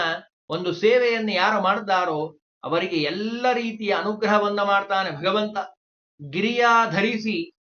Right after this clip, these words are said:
ನಿರ್ಜರರ ಪೊರೆದ ನೀತ. ನಮಗೆ ಕೃಷ್ಣಾವತಾರವನ್ನ ಕೇಳಿರೋರಿಗೆ ಚೆನ್ನಾಗ್ ಗೊತ್ತಾಗುತ್ತೆ,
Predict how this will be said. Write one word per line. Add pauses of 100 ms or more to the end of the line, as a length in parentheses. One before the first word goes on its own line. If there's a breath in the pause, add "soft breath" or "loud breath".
ನಿರ್ಜರರ
ಪೊರೆದ
ನೀತ. (840)
ನಮಗೆ
ಕೃಷ್ಣಾವತಾರವನ್ನ (640)
ಕೇಳಿರೋರಿಗೆ
ಚೆನ್ನಾಗ್
ಗೊತ್ತಾಗುತ್ತೆ,